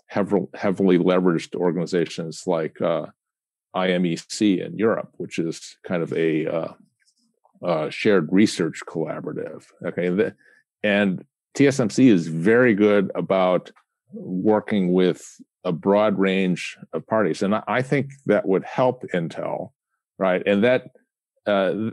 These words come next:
that means they have to kind of set aside some of their established ways of doing things and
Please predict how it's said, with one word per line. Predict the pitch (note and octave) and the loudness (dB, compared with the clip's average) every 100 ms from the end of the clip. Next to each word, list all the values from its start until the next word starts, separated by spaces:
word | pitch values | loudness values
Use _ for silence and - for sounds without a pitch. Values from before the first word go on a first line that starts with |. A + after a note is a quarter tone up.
| - | -2
that | A2+ A#2 D3+ | 0 0 2
means | D#3 D3 A2 | 2 4 2
they | B2+ A2+ | 2 2
have | B2+ A#2 - | 0 -2 0
to | A2+ F2 - | 2 0 -4
kind | - A#2 | -4 -2
of | - | -2
set | - B2+ C3+ | -2 0 2
aside | - A#2+ A#2 G#2+ G#2 - _ _ _ _ _ - | 0 0 2 2 0 -2 _ _ _ _ _ -4
some | B2 A2 | 2 4
of | G2 | 6
their | G2+ F#2+ | 6 6
established | - A2+ A2+ G#2 - A2 | 4 0 2 2 0 2
ways | G2+ G2 G2+ | 6 6 4
of | E2+ | 2
doing | G#2 A#2+ A2 | 4 4 2
things | F2 E2+ E2+ F2 | -2 -4 -8 -6
and | F2+ F2 | -4 -6